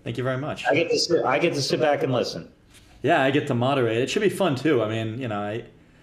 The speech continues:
Speaker 1: talking a lot now, so I gotta, I gotta take a break from that, and, uh, no, it should be exciting.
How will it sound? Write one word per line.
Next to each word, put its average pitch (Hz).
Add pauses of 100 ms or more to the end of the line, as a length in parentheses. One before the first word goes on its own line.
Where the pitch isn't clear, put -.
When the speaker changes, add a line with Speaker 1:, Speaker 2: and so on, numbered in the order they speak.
(360)
Speaker 1:
talking 156
a 143
lot 131
now, 127
so 120
I 107
gotta, 113
I 117
gotta 110
take 123
a 113
break 113
from 104
that, 110
and, 101
uh, 104 (180)
no, 151
it 127
should 139
be 143
exciting. 101